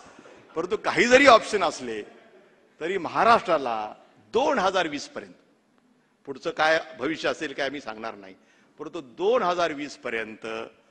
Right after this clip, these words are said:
आम्हा चौघाशिवाय पर्याय नाही,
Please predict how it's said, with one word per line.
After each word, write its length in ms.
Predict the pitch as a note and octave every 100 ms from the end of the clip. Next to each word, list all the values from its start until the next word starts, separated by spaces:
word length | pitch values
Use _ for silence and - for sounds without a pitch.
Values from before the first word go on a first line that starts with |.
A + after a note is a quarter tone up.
| _ _ -
आम्हा 360 | G#2+ B2+ D#3
चौघाशिवाय 960 | E3 B2+ A2+ B2 A#2+ - A#2+ A2+ G#2+ G#2 _ _ _ _ _ -
पर्याय 340 | A2 B2 E3+
नाही, 380 | D#3+ A2+ F#2+ A2